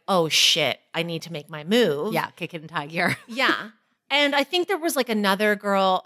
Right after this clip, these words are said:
Speaker 1: who may have been contacting him, but he was so upfront about it.
Speaker 2: Right.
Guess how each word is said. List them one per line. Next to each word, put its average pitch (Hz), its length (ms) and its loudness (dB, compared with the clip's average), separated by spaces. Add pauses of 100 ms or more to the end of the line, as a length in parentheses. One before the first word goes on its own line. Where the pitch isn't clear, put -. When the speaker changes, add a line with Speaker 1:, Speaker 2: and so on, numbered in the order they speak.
Speaker 1:
who 190 220 -2
may 185 240 -2
have 190 160 -2
been 160 300 -6
contacting 170 560 -4
him, 165 260 -2 (240)
but 311 140 -2
he 403 140 0
was 539 140 2
so 247 360 2
upfront 202 420 -4
about 135 240 -6
it. 57 160 -20 (100)
Speaker 2:
Right. 165 240 -6